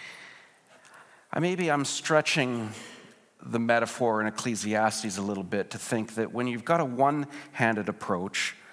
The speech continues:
to work, where's the other hand? I imagine that I'm holding God's hand, that I'm working with him in partnership,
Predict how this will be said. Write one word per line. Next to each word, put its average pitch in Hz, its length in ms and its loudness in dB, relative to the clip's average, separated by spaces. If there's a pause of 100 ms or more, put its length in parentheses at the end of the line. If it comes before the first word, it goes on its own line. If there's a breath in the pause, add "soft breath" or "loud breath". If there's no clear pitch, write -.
(140 loud breath)
to 113 100 -4
work, 101 420 0 (600 loud breath)
where's 151 320 2
the 139 160 0
other 131 220 2
hand? 92 360 -6 (1900 loud breath)
I - 300 4
imagine 139 600 2
that 113 140 2
I'm 110 500 2
holding 117 380 -2
God's 123 300 0
hand, 92 320 -8 (1080 loud breath)
that 113 240 2
I'm 113 180 2
working 113 720 0
with 131 260 -2
him 87 560 -6
in 98 140 -4
partnership, 98 720 -4